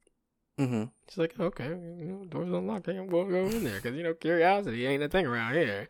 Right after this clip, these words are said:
Speaker 1: Uh, yeah.
Speaker 2: So then the next day she tells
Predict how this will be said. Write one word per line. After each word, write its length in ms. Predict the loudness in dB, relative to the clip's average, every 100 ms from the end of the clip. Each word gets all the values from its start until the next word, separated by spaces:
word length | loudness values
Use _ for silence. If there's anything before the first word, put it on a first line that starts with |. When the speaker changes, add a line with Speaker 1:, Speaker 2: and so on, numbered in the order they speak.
| -4
Speaker 1:
Uh, 40 |
yeah. 420 | 0 2 2 0 -4 -10 -2
Speaker 2:
So 220 | 2 6
then 560 | 8 8 4 2 -6 -14 _ _ _ _
the 80 | -2
next 240 | 2 2 0
day 160 | -2
she 180 | 0 -2
tells 920 | -2 -4 -2 -2 -2 -4 -4 -4 -6